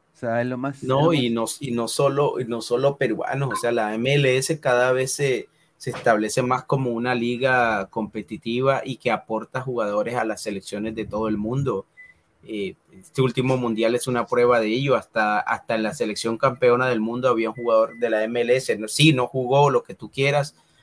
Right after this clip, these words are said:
Speaker 2: pero Argentina, que tiene jugadores desperdigados por todo el mundo, por las mejores ligas del mundo, llevó un chico de acá de la M L S. Por algo, algo bueno tiene que estar haciendo la M L S. También han ido uruguayos,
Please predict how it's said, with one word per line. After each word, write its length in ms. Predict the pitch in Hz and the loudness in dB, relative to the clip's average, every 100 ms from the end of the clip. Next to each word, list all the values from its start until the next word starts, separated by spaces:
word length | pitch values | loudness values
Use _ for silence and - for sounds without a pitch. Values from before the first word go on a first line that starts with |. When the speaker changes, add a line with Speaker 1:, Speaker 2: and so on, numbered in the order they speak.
| _ - | _ 4
Speaker 2:
pero 180 | 123 | 6
Argentina, 520 | 120 117 107 127 139 151 | 6 2 -4 -2 -4 -4
que 100 | 135 | -6
tiene 260 | 135 131 | -2 -2
jugadores 540 | 143 135 120 120 131 131 | -2 0 2 4 2 0
desperdigados 840 | 127 - 127 - 120 113 127 139 - | -4 -2 -6 -4 -2 0 0 0 0
por 260 | 120 113 110 - | 0 0 -4 -4
todo 260 | - 151 156 | 4 6 8
el 100 | 143 | 6
mundo, 440 | 143 147 120 104 - | 2 0 0 -2 -4
por 180 | 117 113 | -4 -4
las 140 | 101 | -6
mejores 440 | 90 104 123 139 | -8 0 2 2
ligas 300 | 143 147 151 | 2 4 4
del 160 | 139 120 | 2 -2
mundo, 460 | 123 143 160 170 - _ _ _ _ - | -2 -2 0 -2 -8 _ _ _ _ 0
llevó 260 | 120 117 | 2 4
un 120 | 135 | 2
chico 380 | - 160 156 160 | 2 2 4 4
de 80 | 143 | 4
acá 260 | 113 131 139 | 2 0 0
de 100 | 139 | 2
la 160 | 120 | 0
M 220 | 127 135 | 0 0
L 240 | 139 135 170 | 0 0 0
S. 220 | 180 - _ - - | -4 -10 _ -20 -16
Por 140 | - 156 | -14 -10
algo, 480 | - 143 190 170 143 | 4 4 4 0 2
algo 320 | 131 143 147 | 2 2 2
bueno 260 | 147 143 139 | 0 0 -4
tiene 200 | - 131 | -8 -10
que 100 | - | -10
estar 200 | - 120 | -8 -6
haciendo 340 | 117 123 120 | -6 -6 -4
la 140 | 120 110 | -2 -2
M 160 | 113 | -4
L 120 | 110 110 | -6 -6
S. 200 | - - | -8 -8
También 300 | 107 104 117 | -10 -6 -4
han 140 | 120 | -2
ido 180 | 120 123 | -2 0
uruguayos, 800 | 120 107 98 123 123 123 123 - | -2 -2 4 6 6 2 0 -2